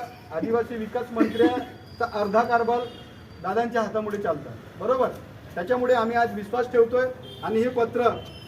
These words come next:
सर्वांच्या साक्षीने आपण साहेबांना देत आहोत की यामध्ये नमूद असलेल्या सगळ्या मागण्या आमच्या पंधरा ते वीस दिवसामध्ये पूर्ण झाल्या पाहिजे आणि पर-, पंधरा ते वीस दिवसामध्ये पूर्ण करण्यालायकीच्या आहेत. दुसरीकडे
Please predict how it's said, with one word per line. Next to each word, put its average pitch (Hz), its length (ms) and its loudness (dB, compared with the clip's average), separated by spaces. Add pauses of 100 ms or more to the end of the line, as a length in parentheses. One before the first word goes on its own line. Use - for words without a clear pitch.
(180)
सर्वांच्या 233 460 0
साक्षीने 240 460 -2
आपण 233 360 0 (220)
साहेबांना 240 380 0
देत 233 200 -2
आहोत 214 180 4 (460)
की 233 180 -6
यामध्ये 226 600 2
नमूद 240 360 0
असलेल्या 233 360 0
सगळ्या 226 360 0
मागण्या 240 340 0
आमच्या 226 300 0 (580)
पंधरा 226 280 0
ते 247 160 -2
वीस 226 200 -6
दिवसामध्ये 240 480 0
पूर्ण 247 560 -2
झाल्या 214 240 4
पाहिजे 170 260 -2 (960)
आणि 196 180 0
पर-, 226 220 4
पंधरा 233 320 2
ते 262 120 -2
वीस 247 180 -4
दिवसामध्ये 254 420 -2
पूर्ण 240 260 -2
करण्यालायकीच्या 240 720 0
आहेत. 226 260 8 (340)
दुसरीकडे 247 420 0